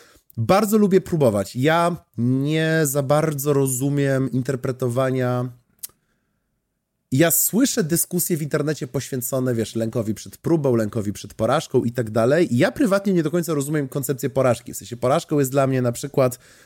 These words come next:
brawurowo źle potraktowanie kogoś.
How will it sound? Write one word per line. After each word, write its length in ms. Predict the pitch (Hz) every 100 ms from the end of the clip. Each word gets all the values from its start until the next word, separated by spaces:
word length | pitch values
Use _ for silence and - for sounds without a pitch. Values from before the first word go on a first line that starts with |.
| -
brawurowo 640 | 113 139 135 147 170 151
źle 200 | 120 135
potraktowanie 720 | 151 135 127 120 131 135 123 101
kogoś. 440 | 101 82 - -